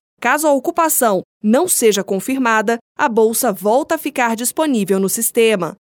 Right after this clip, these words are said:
O edital, com o cronograma e demais procedimentos relativos à oferta de bolsas remanescentes do programa, pode ser acessado por meio do site oficial,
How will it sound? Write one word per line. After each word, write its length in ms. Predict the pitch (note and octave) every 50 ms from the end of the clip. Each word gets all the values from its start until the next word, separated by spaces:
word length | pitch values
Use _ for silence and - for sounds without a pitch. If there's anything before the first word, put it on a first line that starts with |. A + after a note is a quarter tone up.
| _ -
O 60 | - G#3
edital, 500 | G#3+ F#3 G3 F#3+ - G#3+ A#3 B3+ B3 G#3+
com 160 | - A3 G#3
o 60 | G3+
cronograma 800 | G3 - D#4+ D4+ D#4 E4 C#4+ G#3 G3 G3+ A3+ C4 C#4+ C4+ A#3 F#3+
e 40 | F#3+
demais 360 | F3 G3+ G3 G3 A3 C4 C4
procedimentos 760 | - - B3+ G#3+ - - B3+ A#3 B3 A3+ A3 A#3+ C#4+ C#4+ -
relativos 680 | - B3+ C4 D4 D#4+ D#4+ - - C4 B3 A3+ F#3 F#3+ F3+
à 100 | F#3+ F#3
oferta 400 | F3+ - - - A3 C4 - D4
de 80 | B3+ C#4
bolsas 380 | A3+ A#3 A3+ A3 - A3 G3+
remanescentes 680 | - G#3 G#3+ A3+ C4+ E4 D#4+ - - A#3+ G#3+ G3 F3+ -
do 120 | F#3+ G#3
programa, 560 | - B3 C4+ D4 B3+ B3+ A#3+ A#3+ B3 B3+ C#4 D4 _ _ _ _ -
pode 260 | E4+ E4+ E4 C4 A#3+
ser 240 | F#3+ - A3 A#3+ B3+
acessado 600 | B3 A#3 - G3 E3+ - - G#3+ A3 G#3+ F3+ F#3+
por 180 | F3+ - D4 C4+
meio 220 | B3+ B3+ C4+ C#4
do 100 | B3+ C4
site 320 | B3+ - C4 B3 B3+ B3+ C#4
oficial, 580 | C4 - C#4 - - D#4 D4 C4 A#3+ A#3 A#3